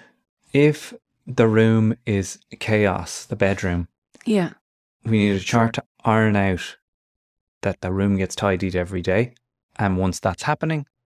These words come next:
Speaker 1: chart goes.
Speaker 2: Yeah, and that would even be, to me, that would be a really hard thing. <coughs> Sorry. Sorry. To me, a bedroom chart, like a tidy up room chart, like, that wouldn't work for me.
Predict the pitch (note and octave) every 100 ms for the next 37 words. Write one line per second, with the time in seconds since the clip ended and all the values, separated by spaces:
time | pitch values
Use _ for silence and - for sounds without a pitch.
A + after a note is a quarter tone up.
0 | _ - F#2+ - G#2 G2 - _ _ -
1 | F#3 C#3+ G3+ A#3+ C4+ A#3 G#3 G3 F3+ D#3+
2 | - - - - _ _ _ - A3+ A3+
3 | C4 A#3 F3+ F#3 G3+ F#3+ E3 E3+ F3+ E3+
4 | E3+ E3+ D3 D3 F#3+ D3+ - _ _ _
5 | _ _ _ _ _ _ - - F5+ D5+
6 | - _ _ - - - F5 C#5+ _ _
7 | _ _ _ - - _ - - _ _
8 | _ _ _ _ - - F2+ - _ _
9 | E2 - - _ - - A3+ - - _
10 | - - E3 - _ _ _ _ _ _
11 | _ _ _ _ - - B3+ B3 C4 G#3+
12 | G#3 G3+ G3 G3+ F#3+ F#3+ F3 G3 F#3+ F#3+
13 | F#3 F#3 F#3 E3+ F3+ G#3 G#3 - - F#3
14 | - F#3 D#3+ F3+ E3 A2 - - - G2+
15 | G2+ G2